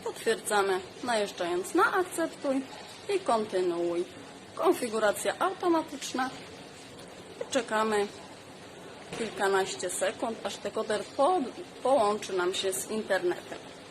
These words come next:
Naprawdę warto to zrobić, e, ponieważ możemy wtedy bezpłatnie korzystać, e, z telewizji na życzenie. Telewizja na życzenie w Kanal Plus nazywa się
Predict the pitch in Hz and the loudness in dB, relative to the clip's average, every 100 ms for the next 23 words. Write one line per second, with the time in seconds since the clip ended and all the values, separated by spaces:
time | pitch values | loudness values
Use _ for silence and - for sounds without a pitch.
0 | - - - - - - - - - - | -16 -16 -16 -16 -14 -14 -14 -16 -16 -16
1 | - - - - - - - - 135 - | -16 -14 -14 -14 -16 -16 -16 -16 -16 -16
2 | 135 - - 135 - - 95 92 92 - | -14 -14 -14 -16 -16 -14 -14 -14 -14 -14
3 | - - - 285 392 254 240 285 254 - | -10 -6 0 2 4 8 8 8 4 0
4 | 196 - 196 185 208 294 - - - - | -2 4 4 4 -2 -4 -6 -10 -12 -14
5 | - - 214 214 214 214 - 202 208 262 | -14 -4 2 4 2 0 0 2 4 4
6 | 311 214 202 196 233 311 262 190 180 190 | 4 4 2 4 4 4 4 0 0 2
7 | 190 190 220 269 339 302 - 190 185 208 | 0 0 4 4 4 -2 0 -2 -2 -2
8 | - 202 202 - - - - - 214 226 | 0 2 2 0 -8 -10 -16 -4 2 4
9 | 226 226 - 285 247 208 202 202 202 208 | 4 4 8 8 8 6 -2 2 4 4
10 | 214 208 240 226 185 - - - 240 269 | 2 2 4 6 4 2 -8 -8 -4 0
11 | 381 330 240 240 190 220 247 240 220 - | 4 6 6 2 2 4 4 4 2 4
12 | 202 196 190 202 240 240 214 196 190 196 | 4 4 4 2 4 4 0 0 2 2
13 | - 185 | 2 0